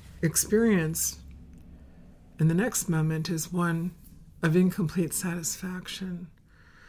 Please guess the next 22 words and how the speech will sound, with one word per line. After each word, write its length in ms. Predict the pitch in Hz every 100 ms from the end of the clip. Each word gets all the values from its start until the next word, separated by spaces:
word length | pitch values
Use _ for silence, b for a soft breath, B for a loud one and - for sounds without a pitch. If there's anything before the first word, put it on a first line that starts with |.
| b b b
One 220 | 196 202
is 160 | 185
not 260 | 180 170 165
realized 920 | 202 214 170 151 147 147 - - - -
in 100 | 147
the 60 | 151
next 380 | 151 151 - -
moment. 560 | 151 143 143 143 139 - - - - - - B B B B B
One 220 | 160 160
is 280 | 160 151 147
karmically 720 | - - 196 185 156 170 151
existing 680 | 151 - 160 - - 151 147
according 420 | 139 - 147 147
to 160 | 143 175
what 140 | 143
one 160 | 139 143
has 200 | 139 -
done, 440 | 160 139 135 147 - - - - 170
good, 300 | 147 147 151
bad, 380 | 139 143 151 -
ugly, 380 | 147 151 151 147
beautiful. 640 | 151 147 - 156 151